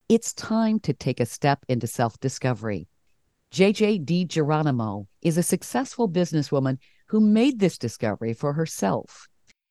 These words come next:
She wanted something more out of her life. She's the author of The Working Woman's G P S. She's also the author of a new book called Seeking, seventy-four Key Findings to Raise Your Energy, Sidestep Your Self-Doubts,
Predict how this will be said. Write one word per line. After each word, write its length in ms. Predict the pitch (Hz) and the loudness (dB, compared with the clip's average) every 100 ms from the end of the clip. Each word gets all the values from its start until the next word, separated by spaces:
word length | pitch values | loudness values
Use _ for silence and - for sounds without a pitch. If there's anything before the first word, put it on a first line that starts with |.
| _ | _
She 220 | - - 285 | -8 -2 0
wanted 320 | 254 247 - | 2 0 0
something 420 | 190 180 180 165 | 0 2 2 4
more 260 | 165 160 - | 4 4 0
out 120 | 113 | -4
of 80 | - | -4
her 140 | 113 | -4
life. 420 | 101 80 - - _ _ _ _ _ _ _ | -2 -4 -8 -14 _ _ _ _ _ _ _
She's 220 | - 170 | 0 2
the 160 | 143 143 | 4 4
author 380 | 139 151 175 180 | 4 2 0 2
of 100 | 139 | 4
The 80 | |
Working 420 | 139 160 - 196 185 | 4 4 2 2 4
Woman's 380 | 160 147 135 | 4 2 0
G 240 | - 139 151 | -2 -2 0
P 240 | 156 139 | 2 4
S. 380 | 139 302 - - _ _ _ | 4 2 -6 -14 _ _ _
She's 260 | - 185 - | 0 0 4
also 340 | - 254 - 233 | 4 4 2 0
the 160 | 196 | 2
author 320 | - 165 165 156 | 2 0 0 -2
of 100 | 131 | 0
a 80 | 131 | 2
new 240 | 127 185 | 2 2
book 260 | 240 147 123 - | 2 0 0 -4
called 340 | 135 123 117 - - | 0 0 0 -8 -14
Seeking, 640 | - - 262 - 104 107 - _ _ | -4 2 2 2 -4 -6 -12 _ _
seventy-four 680 | - 196 202 240 240 214 180 | 2 6 8 8 6 4 2
Key 260 | - 220 220 | 2 0 2
Findings 640 | 180 156 135 123 117 - | 2 4 4 0 -2 -4
to 100 | 160 | 0
Raise 300 | 185 233 226 | 2 2 0
Your 100 | 214 | 0
Energy, 480 | 190 190 - 208 247 _ | 2 2 0 0 -2 _
Sidestep 680 | - - 170 190 - 160 143 | -4 2 4 4 2 0 2
Your 100 | 123 | 0
Self-Doubts, 800 | 120 135 123 - 143 143 - - | 0 0 0 2 2 2 0 -6